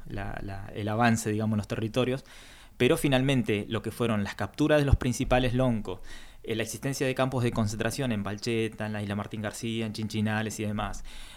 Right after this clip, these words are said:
el reparto de niños, digamos, entre las familias en porteñas,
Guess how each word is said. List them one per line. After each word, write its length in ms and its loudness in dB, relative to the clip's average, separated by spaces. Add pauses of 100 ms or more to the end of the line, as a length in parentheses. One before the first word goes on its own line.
(180)
el 340 4
reparto 460 6
de 100 6
niños, 300 4
digamos, 340 0
entre 220 -2
las 120 -4
familias 560 2
en 380 -2
porteñas, 800 4